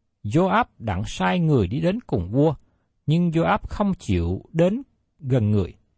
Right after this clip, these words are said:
Absalom đòi người lại một lần thứ nhì, song Joab lại từ chối, không muốn đến. Absalom bèn nói cùng các tôi tớ mình rằng, "Hãy xem ruộng của Joab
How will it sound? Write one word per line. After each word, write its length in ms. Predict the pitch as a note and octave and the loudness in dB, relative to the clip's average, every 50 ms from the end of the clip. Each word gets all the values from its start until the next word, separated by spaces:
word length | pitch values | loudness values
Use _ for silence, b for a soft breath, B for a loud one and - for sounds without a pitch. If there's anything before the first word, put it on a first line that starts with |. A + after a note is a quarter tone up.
| _ _ _ _ _ _ _ | _ _ _ _ _ _ _
Absalom 600 | - F#3+ A3+ - - - G#3+ G#3 G#3 G#3 G#3 G3+ F#3+ - _ _ _ _ _ _ _ | -2 -2 -2 -2 -2 -4 0 0 0 0 0 -2 -6 -10 _ _ _ _ _ _ _
đòi 280 | - C#3+ C#3+ C#3 B2+ B2 | -2 2 4 4 4 4
người 320 | B2+ C3 C#3 C#3+ C#3 C3 | 2 4 4 4 4 4
lại 200 | A#2 A2 G#2 B2 | 2 2 0 -2
một 200 | D3+ D#3 - - | -4 -6 -4 -2
lần 140 | D3 C#3+ A#2+ | 0 0 0
thứ 120 | - - A3 | 0 0 0
nhì, 280 | G#3 F3+ D3 G#2 F2+ - - _ _ _ _ _ | 2 2 2 2 0 -4 -12 _ _ _ _ _
song 340 | _ _ - - F#3 F#3+ F#3 | _ _ -2 -2 0 0 0
Joab 260 | F3 F3 F3+ G3 A#3 A#3+ - - | 0 0 0 0 0 -2 -4 -6
lại 200 | A2 F#2 F2 G2 - | -6 -6 -6 -6 -4
từ 160 | - A#2 D2+ - _ | -4 -4 -6 -6 _
chối, 320 | - B2+ C3 D#3+ F#3+ A3 - _ _ _ | 0 0 2 2 0 -4 -8 _ _ _
không 280 | _ - D#3+ D3 C3+ C3 | _ -6 -4 -2 0 0
muốn 160 | C3 C#3 D3 | 0 0 2
đến. 180 | C3+ C3+ E3 E3+ - _ _ _ _ _ _ _ _ _ _ _ _ _ _ | 0 0 0 -4 -10 _ _ _ _ _ _ _ _ _ _ _ _ _ _
Absalom 540 | - F3 F3+ - - F#3+ F#3+ G3 G3 F#3+ E3 | -2 -2 -2 -2 -2 0 2 2 2 2 0
bèn 260 | D3 B2+ G#2+ G2 G#2+ | 0 2 2 2 2
nói 180 | A#2+ D3+ G#3 | 2 0 0
cùng 260 | G#3+ - - C#3 A2+ G2+ | 0 0 0 0 0 0
các 160 | - F3+ - _ | -2 -4 -6 _
tôi 180 | - G3+ G3 F#3+ | 0 2 2 2
tớ 180 | F#3 - A3 B3 | 2 0 0 0
mình 200 | A3+ F#3 C#3+ B2 | 0 -2 0 2
rằng, 160 | C3 A#2 F2+ - - _ _ _ _ _ _ _ _ _ _ | 2 0 0 -2 -10 _ _ _ _ _ _ _ _ _ _
"Hãy 320 | _ - G2 F2 F#2 C3+ E3+ - - _ _ _ _ _ _ _ | _ -4 -4 -2 -2 -4 -4 -6 -8 _ _ _ _ _ _ _
xem 380 | - - - G#3 G#3+ G3+ F#3 C3 | -10 -4 -2 0 0 0 0 2
ruộng 300 | A2 A2 G2 G2 A2+ A2 | 2 2 2 2 0 -2
của 140 | - B2 A#2+ | -2 -2 0
Joab 300 | A#2+ D3 E3 F3 G#3+ | 0 0 0 0 0